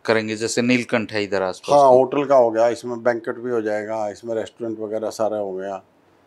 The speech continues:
Speaker 2: और शॉपिंग मॉल भी हो जाएगा, शॉपिंग मॉल का भी इसमें
Speaker 1: तो
Speaker 2: थोड़ा
Speaker 1: आपका ये
Speaker 2: बहुत
Speaker 1: गांव तो पूरा शहर में ही मिला हुआ है?
Speaker 2: ये नगर निगम का एरिया में आप बैठे हैं।
Speaker 1: बहुत महंगी होंगी इधर तो जमीनें
Speaker 2: ये हमारे
Speaker 1: काफी।
Speaker 2: से है, समझिए कि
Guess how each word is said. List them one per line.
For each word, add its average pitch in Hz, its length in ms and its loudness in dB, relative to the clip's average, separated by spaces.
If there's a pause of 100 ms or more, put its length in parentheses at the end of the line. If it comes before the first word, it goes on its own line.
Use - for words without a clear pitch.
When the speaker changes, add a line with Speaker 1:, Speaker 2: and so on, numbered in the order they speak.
(640)
Speaker 2:
और 104 140 2
शॉपिंग 113 520 4
मॉल 110 220 6
भी 107 120 0
हो 107 100 0
जाएगा, 104 320 -4
शॉपिंग 107 340 -4
मॉल 104 200 0
का 101 160 0
भी 98 160 -6
इसमें - 440 -12
Speaker 1:
तो 147 120 4
Speaker 2:
थोड़ा 151 120 6
Speaker 1:
आपका 196 140 6
ये 196 120 4
Speaker 2:
बहुत 160 80 0
Speaker 1:
गांव 175 220 6
तो 185 100 2
पूरा 180 180 2
शहर 131 280 4
में 175 180 0
ही 180 60 -2
मिला 170 160 2
हुआ 120 220 -2
है? 135 100 -14 (340)
Speaker 2:
ये 180 320 4
नगर 147 300 4
निगम 190 280 0
का 175 100 -2
एरिया 135 380 0
में 123 80 0
आप 113 80 0
बैठे 98 300 -10
हैं। 120 240 -16 (680)
Speaker 1:
बहुत 156 160 0
महंगी 147 320 2
होंगी 165 280 2
इधर 135 200 -2
तो 160 140 -6
जमीनें 151 360 -4
Speaker 2:
ये 127 60 4
हमारे 131 100 4
Speaker 1:
काफी। 135 180 4
Speaker 2:
से 151 140 4
है, 139 120 2
समझिए 143 880 -2 (720)
कि 131 600 2